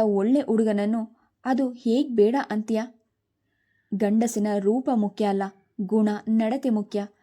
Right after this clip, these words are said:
ನಿನಗೆ ರೂಪ ಕೊಳ್ಳೆ ಹೋಗ್ತಿರೋದು ಅಷ್ಟ್ರಲ್ಲೇ ಇದೆ. ಎರಡು ಮಕ್ಕಳಾದ್ರೆ ಹೆಂಗಸಿನ ರೂಪ ಹೋದ ಹಾಗೆ. ನಿನ್ನ ಬಿಳಿ ಕೂದಲಿಗೆ ಯಾವ ರಾಜಕುಮಾರನೂ ಒಲಿದು ಬರಲ್ಲ ತಿಳ್ಕೊ.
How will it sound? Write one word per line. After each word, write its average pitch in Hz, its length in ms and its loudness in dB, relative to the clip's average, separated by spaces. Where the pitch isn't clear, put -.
ನಿನಗೆ 262 280 4
ರೂಪ 226 360 -2
ಕೊಳ್ಳೆ 269 340 2
ಹೋಗ್ತಿರೋದು 240 920 -2
ಅಷ್ಟ್ರಲ್ಲೇ 226 440 -2
ಇದೆ. 202 540 -6
ಎರಡು 202 400 2
ಮಕ್ಕಳಾದ್ರೆ 208 600 -4
ಹೆಂಗಸಿನ 240 560 -2
ರೂಪ 208 260 -2
ಹೋದ 226 280 0
ಹಾಗೆ. 202 320 -6
ನಿನ್ನ 240 260 6
ಬಿಳಿ 208 360 2
ಕೂದಲಿಗೆ 214 680 2
ಯಾವ 202 460 0
ರಾಜಕುಮಾರನೂ 202 920 0
ಒಲಿದು 208 420 4
ಬರಲ್ಲ 190 320 0
ತಿಳ್ಕೊ. 190 520 -4